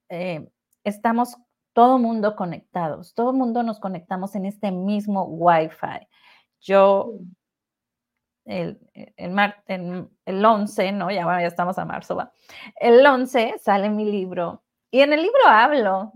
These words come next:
Speaker 1: todo un capítulo acerca de la conexión divina, que para mí es conexión divina, ¿no? Tú lo aplicas como conexión espiritual. Y vaya, es, es como los temas van llegado muy a, a esto, ¿no? En mi libro hablo mucho del equilibrio. Ayer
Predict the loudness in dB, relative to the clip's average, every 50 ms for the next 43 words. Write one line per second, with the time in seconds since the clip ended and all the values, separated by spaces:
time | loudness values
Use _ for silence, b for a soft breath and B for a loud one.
0 | -20 _ _ -4 -4 -4 -2 -2 -2 -2 -2 -4 -4 -2 -2 -2 -4 -6 -6 -8
1 | -12 -6 -2 -2 -2 0 -2 -2 -4 -6 -6 -6 -6 -6 -4 -6 -8 -10 -12 _
2 | _ _ -2 0 2 2 2 2 2 0 -2 -2 -2 -2 -4 -4 -6 -6 -6 -6
3 | -6 -6 -8 -10 -16 -20 _ -12 -8 -4 -4 -2 -2 -2 -4 -4 -4 -6 -6 -6
4 | -8 -10 -10 -8 -8 -10 -10 -10 -12 -12 _ -8 -8 -6 -4 -4 -4 -2 -4 -4
5 | -4 -6 -8 -10 -14 _ -12 -10 -10 -10 -10 -10 -8 -4 -2 -2 -2 -2 -6 -6
6 | -6 -6 -8 -8 -8 -12 -12 -12 -12 -12 -10 -10 -10 -12 -14 _ -14 -12 -12 -12
7 | -12 -14 -18 -16 _ -10 -10 -10 -10 -2 2 2 2 2 0 -2 B B B B
8 | B B B B B B B B B B _ 0 4 6 6 6 6 4 4 4
9 | 4 2 2 0 _ -2 -2 -2 -4 _ -4 -4 -4 -6 _ _ 4 4 4 6
10 | 6 4 4 4 2 2 0 2 2 2 2 0 0 0 0 2 2 0 -2 -2
11 | -4 -4 -4 -4 -2 0 0 0 2 4 4 4 4 2 0 0 0 0 -2 -2
12 | -4 -8 _ _ -10 -6 -6 -6 -6 -8 -8 -6 -2 0 2 2 2 0 -2 -6
13 | _ -10 -10 -10 -8 -8 -6 -4 -4 -4 -4 -2 -2 -2 0 2 4 4 4 4
14 | 4 2 0 -2 -2 -2 -4 -4 -4 -2 -2 0 0 -2 -4 -6 _ -8 -6 -4
15 | -4 -2 -2 -2 -2 -2 -4 -8 -8 -2 0 2 2 2 0 -4